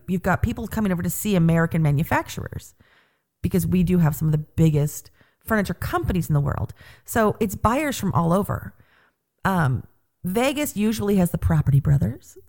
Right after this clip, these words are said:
They're usually there giving some talks and shaking hands and signing autographs, um,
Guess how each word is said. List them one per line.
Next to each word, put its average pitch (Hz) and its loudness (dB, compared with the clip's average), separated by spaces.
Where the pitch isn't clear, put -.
They're 185 -4
usually 196 -4
there 170 -2
giving 170 2
some 170 -4
talks - -4
and 165 0
shaking 170 -4
hands 165 0
and 160 -4
signing 160 0
autographs, 175 -2
um, 160 0